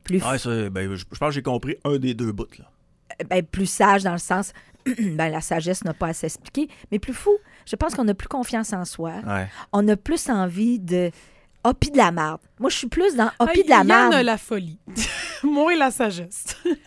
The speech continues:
Speaker 1: Ouais, ben, écoute, tout est dans la définition aussi, là.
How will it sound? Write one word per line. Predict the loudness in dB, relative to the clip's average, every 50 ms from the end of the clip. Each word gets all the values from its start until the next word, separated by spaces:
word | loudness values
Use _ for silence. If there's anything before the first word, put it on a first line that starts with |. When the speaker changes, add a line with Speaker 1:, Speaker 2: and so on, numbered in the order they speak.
| -10 -12 -12 _ _ -12 -12 -12 -12 -18 -20 -20 -20 -8 -4
Speaker 1:
Ouais, | 2 6 8 8 8 8 6 2 _ -10 -4
ben, | 0 0 0 2 0
écoute, | -2 -2 0 -2 -2 -2 -2 _ -6
tout | -6 -2 0 0
est | 2
dans | 2 4
la | 4 2 2
définition | 2 0 -2 0 -2 -2 0 0 -2 0 2 2 2 2 0
aussi, | -2 -4 -6 -4 0 2 2 4
là. | 2 2 0